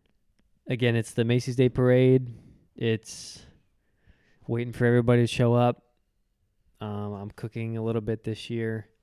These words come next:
Golf cart football is gonna be a thing.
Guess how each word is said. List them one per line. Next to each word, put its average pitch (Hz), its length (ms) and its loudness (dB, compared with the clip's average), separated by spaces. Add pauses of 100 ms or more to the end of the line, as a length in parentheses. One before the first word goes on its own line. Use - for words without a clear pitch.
(1200)
Golf 123 280 2
cart 123 200 -2
football 143 760 4 (380)
is 139 100 -12
gonna 135 180 -2
be 139 140 4
a 135 60 4
thing. 139 540 4